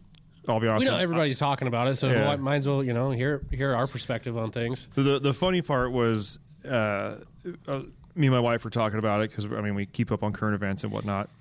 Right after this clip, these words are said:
Speaker 1: And we were talking about the difference between, like, the, the Delta and, and,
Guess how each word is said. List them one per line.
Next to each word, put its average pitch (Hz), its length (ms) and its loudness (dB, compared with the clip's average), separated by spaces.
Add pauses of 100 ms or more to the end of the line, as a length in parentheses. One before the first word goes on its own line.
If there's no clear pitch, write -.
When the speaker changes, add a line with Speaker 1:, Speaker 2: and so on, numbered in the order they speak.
(400)
Speaker 1:
And 101 580 2 (200)
we 123 60 -4
were 120 80 2
talking 120 340 0 (160)
about 123 220 -2
the 113 60 0
difference 113 220 0
between, 110 160 -2
like, 95 260 -2
the, 117 120 -4
the 113 180 -4
Delta 107 400 0 (400)
and, 90 220 -12 (160)
and, 92 260 -10